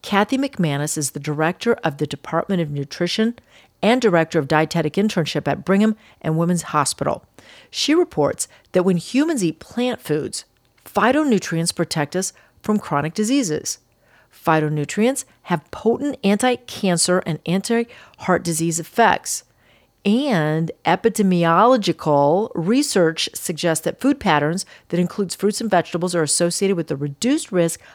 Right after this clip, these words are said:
of many chronic diseases, including cardiovascular disease, and fruits and vegetables may be protective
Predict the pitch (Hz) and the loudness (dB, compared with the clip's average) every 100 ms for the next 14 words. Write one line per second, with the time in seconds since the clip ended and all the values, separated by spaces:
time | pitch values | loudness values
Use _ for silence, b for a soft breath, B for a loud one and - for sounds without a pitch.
0 | B 143 147 147 156 185 233 - - 170 | B -4 -2 0 2 2 0 -4 -6 -2
1 | 175 208 247 190 147 135 165 214 - b | -2 -2 -4 -4 -4 0 -2 -2 -8 b
2 | b - 165 170 147 143 - 151 160 233 | b -12 -4 -4 -4 -8 -6 -2 2 2
3 | 247 226 214 220 202 190 180 180 202 226 | 4 4 2 0 0 0 0 0 0 -2
4 | b b b b b 277 349 285 220 233 | b b b b b 0 4 4 4 2
5 | 247 _ _ _ - 202 196 185 247 277 | -2 _ _ _ -4 -2 0 4 4 4
6 | 220 180 180 - b - 175 208 285 302 | 0 2 0 -2 b -4 2 4 4 2
7 | 294 214 185 165 190 170 | 2 0 2 2 0 -4